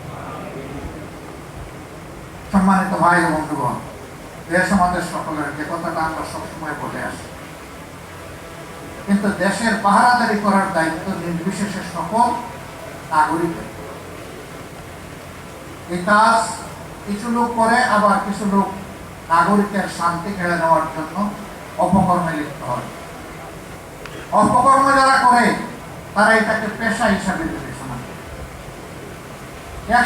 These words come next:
সময় তারা অধিকারের মতো মনে করে, আর বাকি জনগণকে তারা তাদের প্রজা ভাবে, নিজেরা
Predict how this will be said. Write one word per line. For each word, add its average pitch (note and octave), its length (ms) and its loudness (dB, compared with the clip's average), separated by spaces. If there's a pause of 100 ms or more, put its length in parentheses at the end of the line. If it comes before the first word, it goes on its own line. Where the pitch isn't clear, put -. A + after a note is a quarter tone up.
সময় B3 280 4
তারা A3+ 140 6 (120)
অধিকারের A#3 500 4
মতো G3+ 240 6
মনে D#3 220 0
করে, - 180 -8 (1500)
আর F3+ 160 6
বাকি F#3 280 6
জনগণকে G3+ 580 4
তারা F3+ 260 4
তাদের E3 220 0 (100)
প্রজা F#3+ 280 2 (100)
ভাবে, - 200 -2 (1500)
নিজেরা G#3 340 6